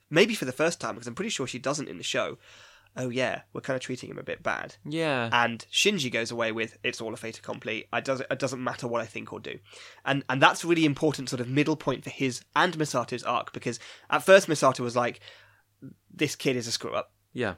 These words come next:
Speaker 1: Now it's, "Hold on, are we treating him quite badly?" And the res-, resolution, which we'll get to, is quite good for both
Speaker 2: Mm.
Speaker 1: Misato and Shinji in this film.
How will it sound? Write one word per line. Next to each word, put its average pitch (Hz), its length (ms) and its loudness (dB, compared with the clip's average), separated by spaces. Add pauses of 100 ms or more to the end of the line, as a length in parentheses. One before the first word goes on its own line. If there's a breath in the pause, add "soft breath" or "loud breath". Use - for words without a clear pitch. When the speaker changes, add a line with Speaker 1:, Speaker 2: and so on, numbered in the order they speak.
Speaker 1:
Now 151 220 8
it's, - 300 2 (140)
"Hold 147 200 0
on, 120 100 0
are 117 60 -4
we 117 100 -4
treating 120 340 -10
him - 40 -14
quite - 220 -10
badly?" - 400 -8 (480 soft breath)
And 117 320 2 (200)
the 127 80 -2
res-, 120 300 -4
resolution, 131 480 2
which 101 180 -6
we'll 117 60 -6
get - 240 -2
to, - 240 -10 (160)
is 120 460 0
quite 127 220 -2
good - 340 6
for 139 80 -4
both 135 180 2
Speaker 2:
Mm. 139 40 -2
Speaker 1:
Misato 135 400 0 (120)
and 185 260 4
Shinji 113 540 -6
in 131 160 0
this 123 160 -4
film. 170 300 0